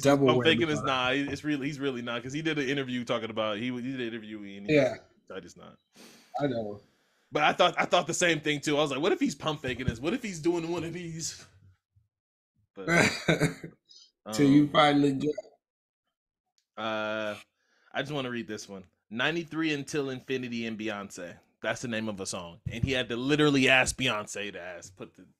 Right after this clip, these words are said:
Speaker 1: put her name in the na-, in
Speaker 2: You
Speaker 1: track
Speaker 2: know, she
Speaker 1: title.
Speaker 2: said, "Yeah, you gotta, yeah."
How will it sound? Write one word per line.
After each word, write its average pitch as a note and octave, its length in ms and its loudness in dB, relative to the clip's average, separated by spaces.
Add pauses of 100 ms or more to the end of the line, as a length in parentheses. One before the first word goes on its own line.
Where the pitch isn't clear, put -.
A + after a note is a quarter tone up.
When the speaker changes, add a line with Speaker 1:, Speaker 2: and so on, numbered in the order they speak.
(140)
Speaker 1:
put G#2 160 -14
her F#2+ 100 -16
name F#2 280 -16
in F2+ 100 -20
the F#2 80 -18
na-, F#2+ 80 -16
in F2+ 260 -18
Speaker 2:
You A2 60 -8
Speaker 1:
track C3+ 120 -8
Speaker 2:
know, D3 100 -4
she - 40 -6
Speaker 1:
title. D#3+ 180 -8
Speaker 2:
said, D3+ 240 -6
"Yeah, D#3 320 -4
you C#3+ 360 -6
gotta, G#2 360 -10 (280)
yeah." A#2+ 240 -10